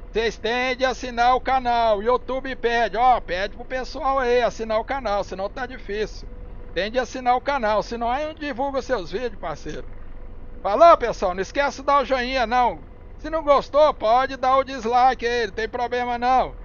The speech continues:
D C S Watch H sessenta e quatro D, fazendo mais um vídeo aqui do F C R.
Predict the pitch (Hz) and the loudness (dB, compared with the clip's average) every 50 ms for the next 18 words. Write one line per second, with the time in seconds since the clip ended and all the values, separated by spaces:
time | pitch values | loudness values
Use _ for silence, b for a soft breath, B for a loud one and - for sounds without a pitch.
0 | B B - - 190 220 214 - 247 254 262 254 214 - 262 262 277 294 277 240 | B B -10 -6 -6 -6 -4 -2 0 0 0 0 -2 0 2 6 8 8 8 6
1 | - - - - - - - - 220 254 247 214 175 240 269 269 233 - 247 226 | 4 -2 -10 -14 -14 -10 -4 0 2 2 2 2 4 4 4 4 4 2 -4 -8
2 | - 262 269 254 - 240 220 - - 254 262 269 262 262 - - 269 262 226 180 | -6 -8 -8 -6 -4 -4 -4 -2 0 2 4 4 4 2 -2 -6 -4 -4 -4 0
3 | - 233 254 262 254 190 - B B B B B B - 214 226 233 202 254 269 | 4 6 8 8 8 6 2 B B B B B B 4 4 4 4 4 2 0
4 | 262 254 240 269 285 294 233 240 269 240 180 226 262 262 247 247 247 214 - 269 | 0 0 0 0 2 2 0 -2 -6 -6 -6 -6 -6 -4 -2 -2 -4 -4 -4 -6
5 | 269 269 - 254 254 254 254 247 226 214 - - - - - - - - - - | -6 -6 -6 -4 -4 -2 -2 -2 -2 -4 -6 -10 -14 -14 -14 -14 -14 -14 -14 -14
6 | - - - - - - - - - - - - - - - - - - - - | -14 -14 -12 -12 -12 -12 -12 -12 -12 -12 -12 -12 -12 -14 -14 -14 -14 -12 -12 -12
7 | - - - - 233 254 269 240 - - - - - 196 151 131 113 - - - | -12 -14 -6 -2 0 2 2 2 0 -2 -8 -12 -10 -10 -10 -10 -12 -14 -16 -14
8 | - - - - - - - - - - 262 262 247 - - - - - 254 277 | -14 -14 -14 -14 -14 -14 -14 -12 -6 -2 0 0 0 -2 -4 -6 -2 0 2 2
9 | 214 - - 196 170 151 127 | 0 0 -2 -4 -4 -6 -8